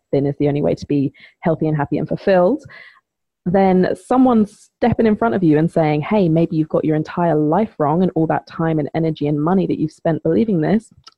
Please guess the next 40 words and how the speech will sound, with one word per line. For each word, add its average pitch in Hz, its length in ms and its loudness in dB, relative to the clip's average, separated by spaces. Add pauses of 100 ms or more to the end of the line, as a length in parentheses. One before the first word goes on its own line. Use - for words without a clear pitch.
(220)
could 165 120 0
have 160 80 -4
actually 156 260 -2
been 151 180 -2
spending 151 300 -2
it 151 60 -4
on 156 120 0
other 165 240 -2
things." 190 400 0 (680)
Of 202 180 -2
course, 214 480 2
your 185 100 4
natural 175 320 0
reaction 170 360 0
is 156 100 -4
to - 100 -12
get - 240 -2
defensive. 160 640 -2
We 165 140 0
don't 170 260 0
like 160 400 0
when 160 200 0
things 156 440 -2
jar 156 320 2
against 156 600 -2
our 151 460 0 (100)
way 160 240 2
of 165 80 -2
seeing 202 360 -2
the 208 80 0
world 233 420 -2
and 160 120 -2
our 165 120 0
way 165 180 2
of 165 100 -4
making 185 300 -2
sense 311 320 -4
of 262 120 -4
the 175 80 2
world. 165 380 0